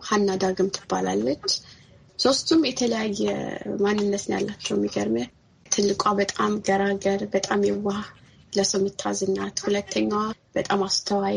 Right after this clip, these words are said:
በጣም ነገሮችን የምታመዛዝን አስተዳዳሪ ናት። ሶስተኛዋ ደግሞ በጣም ሰጪ ናት።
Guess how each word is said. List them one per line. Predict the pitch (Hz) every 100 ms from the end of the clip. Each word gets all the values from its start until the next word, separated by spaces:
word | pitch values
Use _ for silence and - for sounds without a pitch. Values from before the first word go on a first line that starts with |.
| 196
በጣም | 202 - - 196 202 202 202 _ - -
ነገሮችን | 202 208 214 208 - 202
የምታመዛዝን | 208 208 - 208 202 196 196 202 - 196 202 202 _ -
አስተዳዳሪ | - 208 214 208 202 202 196
ናት። | 202 208 -
ሶስተኛዋ | 226 - 233 233 226
ደግሞ | 247 269 302 _ _ -
በጣም | 202 262 254
ሰጪ | - 208 - 202
ናት። | 185 180